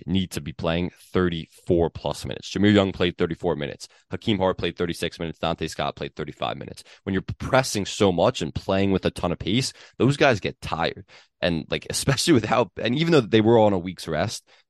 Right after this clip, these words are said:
which should be noted, so obviously they had way more rest than Iowa, who just was off a, a thrilling, um, overtime game against Michigan that Thursday before. But, you know, especially with Patrick Emilian out, like, they, he, Willard played ten guys. A lot of them were, like, two minutes or one minute,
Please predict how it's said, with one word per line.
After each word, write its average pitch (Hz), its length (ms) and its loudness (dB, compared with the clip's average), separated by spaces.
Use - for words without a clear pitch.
which 80 140 -6
should 87 200 -2
be 80 100 0
noted, 85 360 4
so 76 160 -4
obviously 71 300 -6
they 73 100 -4
had 71 120 -8
way 87 140 0
more 78 200 0
rest 78 280 -2
than 76 120 -4
Iowa, 73 340 0
who 78 100 -8
just 73 240 -10
was 85 120 -8
off 78 220 -2
a, 67 180 -4
a - 60 -12
thrilling, 98 400 2
um, 67 400 0
overtime 95 420 0
game 78 220 -8
against 71 200 -10
Michigan 80 400 -6
that 80 180 0
Thursday 92 480 4
before. - 500 -2
But, 95 220 2
you 90 80 -2
know, 87 200 2
especially 143 300 2
with 120 100 0
Patrick 98 320 -4
Emilian 87 260 -2
out, 64 180 -8
like, 65 120 -8
they, 120 200 2
he, 160 220 -2
Willard 165 280 4
played 117 280 0
ten 104 180 -2
guys. 90 460 -2
A 82 60 -4
lot 90 200 0
of 85 60 -6
them 90 120 -4
were, 90 60 -2
like, 85 240 -4
two 90 480 -2
minutes 87 340 -6
or 90 60 -2
one 82 240 -2
minute, 82 300 -6